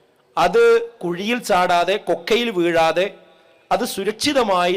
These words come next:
നമുക്ക് ലക്ഷ്യത്തിലെത്തണമെങ്കിൽ ബ്രേക്ക് അതിന് ന-, ന-, നിർ-, ന-, നിയന്ത്രണങ്ങൾ അനിവാര്യമാണ്.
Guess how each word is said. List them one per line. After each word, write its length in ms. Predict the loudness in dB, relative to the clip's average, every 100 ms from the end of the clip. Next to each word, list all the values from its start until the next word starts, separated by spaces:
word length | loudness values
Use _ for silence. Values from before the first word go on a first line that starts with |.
| -4
നമുക്ക് 240 | -8 -8 -10
ലക്ഷ്യത്തിലെത്തണമെങ്കിൽ 1040 | -8 -8 -6 -8 -6 -8 -8 -10 -8 -10 -10 -16 _ _ -8
ബ്രേക്ക് 400 | -8 -6 -6 -6 -6
അതിന് 220 | -8 -12 -14 _ -12
ന-, 160 | -10 -10 -10
ന-, 120 | -12 -12 -8
നിർ-, 220 | -6 -6 -8
ന-, 100 | -10 -4
നിയന്ത്രണങ്ങൾ 680 | -4 -4 -2 -4 -4 -6 -6 -8
അനിവാര്യമാണ്. 580 | -10 -12 -14 -18 -20